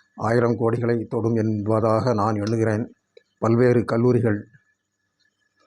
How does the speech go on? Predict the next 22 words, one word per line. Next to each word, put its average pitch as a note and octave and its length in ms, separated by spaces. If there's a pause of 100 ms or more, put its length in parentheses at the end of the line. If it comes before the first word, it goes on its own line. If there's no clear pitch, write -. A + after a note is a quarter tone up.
(200)
திருச்சியில், A#2+ 520 (200)
தஞ்சையில், A#2 600 (320)
இன்னும் B2+ 240
தமிழகத்தின் A#2+ 580
பல A#2 220
இடங்களில், A2+ 460 (460)
சென்னையில் A#2+ 480
திராவிடர் A#2 340
கழகத்தின் A#2 440
தலைமை A2+ 380
செயலகம், A2 480
தந்தை A2+ 280
பெரியார் A#2 300
அவர்களின் G#2+ 520
நினைவிடம் A2 540 (260)
அமைந்திருக்கும் A2+ 560
இடமும் A2+ 360
கூட A2 340 (160)
அதுதான். G#2 520 (640)
"நல்ல B2 300
வாயன் B2 360
சம்பாதித்ததை A2+ 640